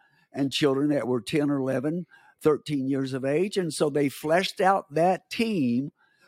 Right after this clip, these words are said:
so it wouldn't just look like, uh, three barren couples and, and four, three or four plus, uh, uh, s-, single women who have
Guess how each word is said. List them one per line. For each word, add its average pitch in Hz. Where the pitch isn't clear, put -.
so 165
it 131
wouldn't 160
just 156
look 208
like, 127
uh, 131
three 185
barren 190
couples 123
and, 139
and 139
four, 180
three 170
or 165
four 165
plus, 160
uh, -
uh, 113
s-, -
single 208
women 143
who 165
have 165